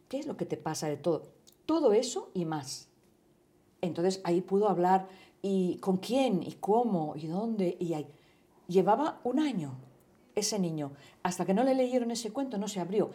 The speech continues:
¿Por qué? Pues porque no habría llegado su momento para hablar o no se sintió escuchado.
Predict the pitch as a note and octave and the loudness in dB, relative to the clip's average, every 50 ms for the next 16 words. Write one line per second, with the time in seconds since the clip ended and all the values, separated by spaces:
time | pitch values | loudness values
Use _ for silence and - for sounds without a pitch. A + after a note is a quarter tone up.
0 | - - - _ F#3 F3+ F#3 - A#3+ G#3 - - - - - D#3+ - - - D#3 | -14 -20 -8 _ -2 -2 0 0 -2 -2 -2 -4 -12 -14 -12 -12 -12 -8 -8 -10
1 | D3 - - D3+ D#3 D#3+ D#3+ F3 G3 A3+ C4 C4 C#4 C4+ C4 A#3+ G3+ F#3+ F#3+ E3+ | -10 -6 -6 -4 -4 -2 0 2 4 4 4 4 4 2 4 4 4 4 4 4
2 | F3+ E3+ E3 - - E3+ E3 D#3+ D#3+ E3 D#3+ D#3 - D#3 - D#3+ D3+ D3 C#3+ D#3+ | 4 2 2 -2 -4 -4 -4 -4 -4 -4 -6 -6 -6 -6 -6 -4 -4 -4 0 2
3 | F3 F#3+ G#3+ G#3+ - - - - - _ E3+ E3+ E3 G3+ G3 B3 B3 - A3+ G3+ | 2 2 2 0 -4 -16 -20 -20 -12 _ -6 -4 -4 -4 -6 -6 -6 -6 -8 -4
4 | F#3 E3 - - C3+ B2+ - - G#3 C#4 B3+ D3+ | -4 -4 -6 -6 -10 -10 -4 0 0 0 0 -4